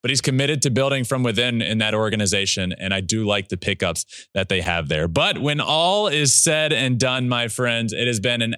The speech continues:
absolutely wild, I'll say twenty-four hours. I tweeted out last night that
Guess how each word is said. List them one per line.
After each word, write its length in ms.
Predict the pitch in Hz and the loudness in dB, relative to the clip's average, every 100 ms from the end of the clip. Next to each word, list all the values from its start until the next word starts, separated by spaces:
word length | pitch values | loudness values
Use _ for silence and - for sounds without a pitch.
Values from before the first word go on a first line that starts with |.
| - | -4
absolutely 960 | 127 151 151 - 143 147 127 123 104 - - - _ - | -2 0 2 2 0 0 0 0 0 -6 -20 -20 _ -4
wild, 760 | 107 123 135 147 151 147 123 - _ _ _ - | 0 2 2 2 2 2 -2 -8 _ _ _ -4
I'll 120 | 180 | 0
say 220 | 202 233 | 2 2
twenty-four 520 | 190 196 190 165 170 | 2 0 0 0 0
hours. 360 | 151 127 90 87 | 2 0 0 -2
I 100 | 139 | -2
tweeted 360 | 151 - 214 196 | 0 2 2 2
out 180 | 170 151 | 2 2
last 320 | 151 143 - | 0 2 2
night 320 | 135 127 87 | 2 0 0
that 300 | 107 110 101 | 0 0 0